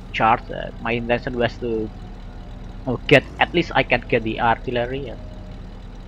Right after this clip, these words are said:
and, uh, yeah, well, at least, uh, I can do that, hopefully. And wow, what a surprise, <laughs> the artillery is just over there. So I, you know,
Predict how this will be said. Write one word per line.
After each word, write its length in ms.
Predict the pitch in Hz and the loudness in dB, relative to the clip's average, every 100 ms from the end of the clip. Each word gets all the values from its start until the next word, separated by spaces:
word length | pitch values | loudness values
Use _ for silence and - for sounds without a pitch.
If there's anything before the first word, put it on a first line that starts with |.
| - - - - - - - - | -12 -12 -12 -12 -10 -10 -10 -6
and, 200 | 135 151 | -4 0
uh, 540 | 160 175 175 175 180 180 | 4 6 6 6 6 4
yeah, 340 | 127 110 104 | 4 6 4
well, 200 | 101 101 | 4 0
at 260 | - 117 - | -2 -6 -6
least, 220 | - - - | -8 -8 -10
uh, 240 | - - - - - - - - - | -10 -10 -12 -12 -12 -12 -12 -12 -10
I 60 | 117 | -6
can 160 | 110 104 | -4 -4
do 160 | 120 | -4
that, 200 | 101 101 - - | -2 -2 -4 -2
hopefully. 440 | 113 - 101 117 - - - - - - - - | -2 -2 -6 -6 -10 -12 -10 -10 -10 -10 -12 -2
And 260 | 127 135 127 | 0 0 0
wow, 320 | 104 123 98 - - | 0 0 0 -2 -4
what 140 | 110 | -2
a 40 | 107 | -2
surprise, 480 | 113 117 123 101 - - | -2 0 0 0 -2 -6
<laughs> 180 | 165 110 | -6 -6
the 160 | 107 107 | -4 -2
artillery 560 | 107 - 135 151 120 | -2 -2 0 0 -2
is 80 | 120 - | -6 -4
just 160 | 127 127 | -4 -2
over 160 | 120 | -2
there. 240 | 113 147 - 254 254 - - - - - - - - - | -2 -2 -4 -8 -8 -10 -12 -12 -12 -12 -12 -12 -12 0
So 160 | 147 | 4
I, 340 | 131 139 139 139 | 6 8 6 4
you 60 | 139 - - - - - 131 | 2 0 0 0 0 0 0
know, 160 | 101 | 0